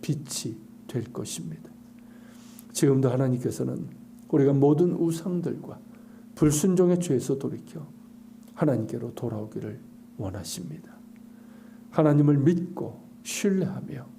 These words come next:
의지하는 자들이 되길 원하시고 잠잠히 기도하며 기다리는 자들이 되길 원하십니다.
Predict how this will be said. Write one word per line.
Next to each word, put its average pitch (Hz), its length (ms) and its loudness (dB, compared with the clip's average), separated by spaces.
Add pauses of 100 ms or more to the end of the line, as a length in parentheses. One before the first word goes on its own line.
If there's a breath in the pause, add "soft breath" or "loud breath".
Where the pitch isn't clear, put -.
(300 loud breath)
의지하는 175 580 6
자들이 113 380 -6
되길 113 280 -6
원하시고 107 680 -8 (640 loud breath)
잠잠히 123 840 0 (100)
기도하며 107 600 -6 (180)
기다리는 143 640 0
자들이 139 360 -8
되길 120 280 -8
원하십니다. - 760 -10